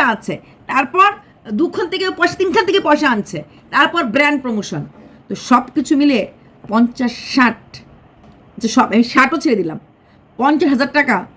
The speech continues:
সব কিছু মিলে হয়ে যাবে। কখন? যখন ওর নয় কে ভিউজ হবে। তাই এরকম পঞ্চাশ হাজার টাকা, মানে, এক লাখ ছাড়ো, পঞ্চাশ হাজার টাকাই বা আমরা কে ছাড়তে চাই বা কে ছাড়তে পারি বা কার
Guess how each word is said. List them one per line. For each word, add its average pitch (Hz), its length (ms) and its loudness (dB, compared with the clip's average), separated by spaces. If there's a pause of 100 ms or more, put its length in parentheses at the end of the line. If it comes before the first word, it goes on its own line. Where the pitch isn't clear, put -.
(220)
সব - 180 -4
কিছু 233 200 -2
মিলে 214 140 2
হয়ে 165 160 2
যাবে। 147 220 -4 (120)
কখন? 302 320 2 (400)
যখন 190 240 -2
ওর 196 60 0
নয় 226 300 0
কে 254 140 2
ভিউজ 185 300 2
হবে। 160 260 -4 (800)
তাই 175 120 -4 (100)
এরকম 277 360 2 (100)
পঞ্চাশ 262 260 2
হাজার 277 200 2
টাকা, 311 220 -2
মানে, 196 680 -4
এক 277 260 0
লাখ 339 200 2
ছাড়ো, 196 260 -2 (320)
পঞ্চাশ 262 240 2
হাজার 294 180 2
টাকাই 320 200 0
বা 311 80 2
আমরা 269 120 2
কে 269 240 -2
ছাড়তে 240 340 -2 (240)
চাই 254 300 4
বা 196 100 -2
কে 220 200 -2
ছাড়তে 202 380 -4
পারি 233 400 0 (340)
বা 180 200 -2
কার 214 280 -2